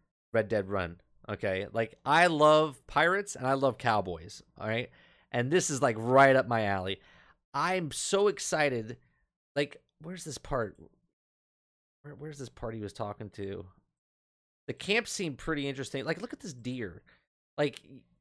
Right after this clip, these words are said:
you carry the deer back. It's got this little, little, in, little things that you bring back to the camp, and you,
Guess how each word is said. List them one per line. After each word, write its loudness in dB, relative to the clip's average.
you -10
carry -2
the -6
deer -2
back. 0
It's -2
got -2
this -4
little, 4
little, 2
in, -6
little 2
things 2
that -4
you -4
bring -2
back 0
to -20
the -8
camp, -2
and -12
you, -8